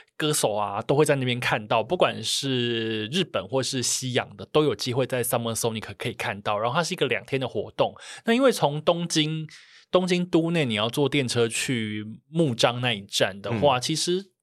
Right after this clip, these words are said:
Speaker 1: 一个小时左右的车程可以到。
Speaker 2: 嗯。
Speaker 1: 所以，呃，它相对之下是方便的，就是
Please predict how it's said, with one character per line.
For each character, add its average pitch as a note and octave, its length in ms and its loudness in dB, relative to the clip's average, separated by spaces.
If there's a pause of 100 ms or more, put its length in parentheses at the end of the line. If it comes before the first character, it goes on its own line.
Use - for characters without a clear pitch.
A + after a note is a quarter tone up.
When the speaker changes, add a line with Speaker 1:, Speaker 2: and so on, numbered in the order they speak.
Speaker 1:
一 A#3 100 -8
个 A3+ 120 4
小 G2+ 240 0
时 G#2 280 -6
左 G#2+ 260 -4
右 D3 140 2
的 B2 80 0
车 B2 280 -2
程 G2+ 280 -6
可 A#2 120 -4
以 G#2 240 -6
到。 G2+ 240 0 (220)
Speaker 2:
嗯。 A#2 160 -4 (160)
Speaker 1:
所 - 180 2
以， G#3 220 2
呃， G2+ 240 -2
它 G#3 240 0
相 G#3 400 0
对 G#3 160 4
之 E3 140 -2
下 D#3 140 4
是 D3 120 0
方 C3 260 0
便 A#2 220 -2
的， F#2+ 100 -10
就 F3 120 0
是 G#3+ 200 2